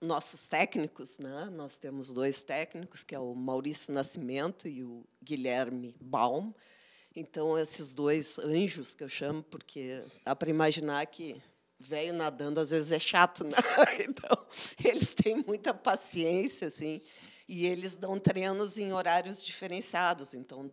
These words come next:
pode-se treinar às sete da manhã, às dez,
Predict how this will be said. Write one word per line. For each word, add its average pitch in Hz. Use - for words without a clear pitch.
pode-se 151
treinar 147
às 131
sete 165
da 202
manhã, 185
às 139
dez, 160